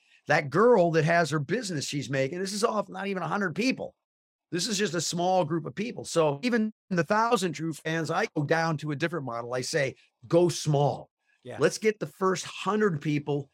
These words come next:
Speaker 1: build a repeatable model, and then scale from there. It's all about a different model.
Speaker 2: I've always said that's one of the keys to our success as a musician, that repeat business. You want a small little community who likes what you do, who loves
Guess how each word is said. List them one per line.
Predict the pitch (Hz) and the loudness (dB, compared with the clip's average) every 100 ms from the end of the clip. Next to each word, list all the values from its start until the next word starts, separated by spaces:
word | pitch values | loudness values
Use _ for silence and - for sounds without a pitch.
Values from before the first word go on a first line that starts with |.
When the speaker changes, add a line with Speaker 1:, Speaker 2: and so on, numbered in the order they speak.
| _ - | _ 0
Speaker 1:
build | 170 170 | 2 2
a | |
repeatable | 143 135 - 185 196 180 | 0 -2 -4 -4 -2 -2
model, | 156 156 151 147 151 - _ - | -2 0 0 -2 -6 -12 _ -4
and | 139 143 | 0 0
then | 135 | 0
scale | - - 143 127 117 | -4 -2 0 0 -2
from | 113 107 | -4 -4
there. | 104 73 - _ - | -4 -6 -14 _ -14
It's | 131 - | -12 -8
all | - 190 226 214 | 0 0 2 0
about | 175 170 | 2 2
a | 143 | 2
different | 151 156 131 | -2 -6 -8
model. | 127 107 - 156 | -8 -8 -8 -8
Speaker 2:
I've | 170 | -4
always | 202 202 | -4 -4
said | - 196 | -2 -4
that's | 160 160 165 | -2 -4 -6
one | 180 | -10
of | 185 | -8
the | 165 | -10
keys | - 180 170 - | -10 -10 -10 -12
to | 160 139 | -10 -10
our | 123 | -10
success | - - 190 185 - | -14 -12 -6 -6 -8
as | - 147 | -10 -12
a | 131 | -12
musician, | 135 127 196 196 156 127 _ _ - | -14 -8 -8 -8 -10 -14 _ _ -12
that | 131 | -12
repeat | 139 143 175 185 - 185 170 - | -12 -10 -10 -10 -12 -14 -14 -10
business. | 160 123 110 - - _ - | -10 -10 -18 -20 -20 _ -12
You | 147 | -10
want | 143 | -10
a | 139 | -12
small | - 165 170 180 | -10 -6 -4 -4
little | 180 156 | -8 -10
community | 180 170 170 165 160 - _ _ | -8 -8 -8 -8 -10 -14 _ _
who | 170 | -12
likes | 147 151 156 180 - - | -10 -8 -6 -6 -8 -10
what | 175 160 | -8 -8
you | 170 | -12
do, | 135 165 165 | -12 -10 -10
who | 127 165 | -8 -8
loves | 147 151 185 196 165 - | -6 -4 -2 -4 -8 -20